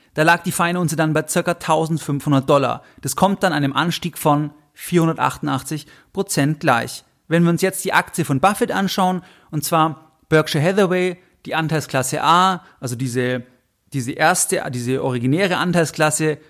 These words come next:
wo der Preis sehr, sehr hoch ist, je Aktie, dann lag dort der Preis am sechsten achten neunundneunzig bei circa vierundsechzigtausend U-S-Dollar. Zwanzig Jahre später, da lag die Aktie bei über dreihunderttausend im Dollar.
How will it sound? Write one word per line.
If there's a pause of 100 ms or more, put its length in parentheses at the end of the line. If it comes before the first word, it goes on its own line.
(140)
wo
der
Preis
sehr,
sehr
hoch
ist,
je
Aktie, (360)
dann
lag
dort
der
Preis (360)
am (280)
sechsten
achten
neunundneunzig
bei (400)
circa
vierundsechzigtausend
U-S-Dollar. (280)
Zwanzig
Jahre
später, (280)
da
lag
die
Aktie
bei
über
dreihunderttausend
im
Dollar.